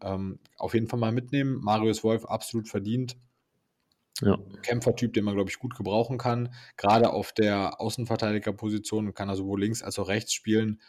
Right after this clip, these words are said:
Speaker 1: Vollkommen in Ordnung. Ja,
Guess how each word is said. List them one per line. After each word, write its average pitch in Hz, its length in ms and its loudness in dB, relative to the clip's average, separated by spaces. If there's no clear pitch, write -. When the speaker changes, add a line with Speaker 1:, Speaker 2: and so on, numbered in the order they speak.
Speaker 1:
Vollkommen 110 540 0
in 92 100 -4
Ordnung. 123 800 -2
Ja, 87 360 0